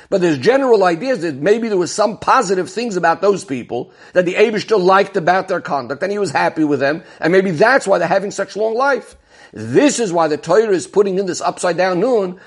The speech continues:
that to indicate how Hashem was clearly not happy with them. And not only wasn't he happy, but on the contrary, Hashem was very angry. There was Hashem's anger in the world.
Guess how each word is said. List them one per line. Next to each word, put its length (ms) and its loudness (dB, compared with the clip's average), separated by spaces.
that 280 -2
to 280 -2
indicate 500 2
how 100 2
Hashem 260 0
was 160 -2
clearly 460 2
not 420 2
happy 420 -2
with 200 -6
them. 260 -10
And 120 0
not 200 4
only 180 4
wasn't 360 2
he 60 2
happy, 300 0
but 160 0
on 80 2
the 100 -2
contrary, 680 -4
Hashem 340 2
was 140 2
very 320 2
angry. 400 2
There 80 0
was 80 0
Hashem's 340 0
anger 460 4
in 80 2
the 80 -2
world. 320 -8